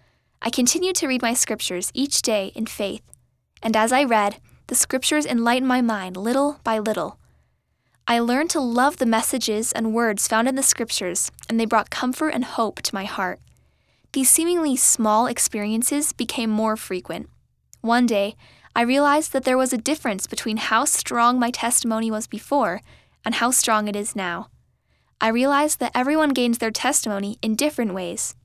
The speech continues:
For me, testimony came like the story found in Alma thirty-two.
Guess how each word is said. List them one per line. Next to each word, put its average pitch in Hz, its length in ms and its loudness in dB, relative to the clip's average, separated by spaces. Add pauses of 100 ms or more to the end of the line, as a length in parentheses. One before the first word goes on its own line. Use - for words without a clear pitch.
(840)
For 247 100 -2
me, 247 320 2 (400)
testimony 262 580 2
came 254 220 -4
like 311 180 0
the 320 80 -2
story 226 400 2
found 214 240 -2
in 208 140 -6
Alma 247 280 2
thirty-two. 220 680 -6